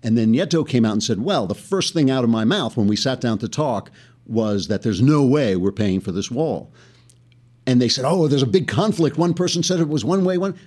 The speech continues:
but all Trump <laughs> said was they didn't discuss it, and he didn't respond. I mean, even the Mexican spokesman said, "No, we didn't discuss it." He didn't respond. So that was just a comment that Nieto made. So it, it really, the whole thing went off well. Hillary attacked him before he even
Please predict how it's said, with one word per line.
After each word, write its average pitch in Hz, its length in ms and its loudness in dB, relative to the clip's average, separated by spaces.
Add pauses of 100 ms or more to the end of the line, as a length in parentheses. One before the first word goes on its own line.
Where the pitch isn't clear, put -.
(160)
but 208 220 -8 (260)
all 185 120 -2
Trump 202 220 -2
<laughs> - 60 0
said - 220 -2
was 127 140 2
they 87 80 -2
didn't 185 240 2
discuss 120 460 -2
it, 107 140 -2 (200)
and 107 120 0
he 139 100 2
didn't 190 260 2
respond. 147 640 -2 (160)
I 117 40 0
mean, 143 160 4
even 185 320 4
the 143 80 4
Mexican 143 400 0
spokesman 160 440 0
said, 101 180 -2
"No, 175 160 0
we 113 140 2
didn't 190 180 2
discuss 80 360 -8
it." - 80 -12
He 95 80 -4
didn't 127 220 0
respond. 110 560 -6 (260)
So 101 440 0
that 104 180 -2
was 101 160 -2
just 104 200 -4
a 107 40 -2
comment 95 380 -2
that 98 140 -4
Nieto 98 300 -2
made. 135 240 0
So 131 140 0
it, - 180 -6
it 147 240 -6
really, 196 320 0
the 123 200 -4
whole 202 180 -2
thing 165 160 -2
went 139 140 0
off 143 180 -4
well. 143 180 -2 (180)
Hillary 208 400 4
attacked 143 460 -2
him 131 320 2 (520)
before 139 680 0
he 117 140 -4
even 120 480 2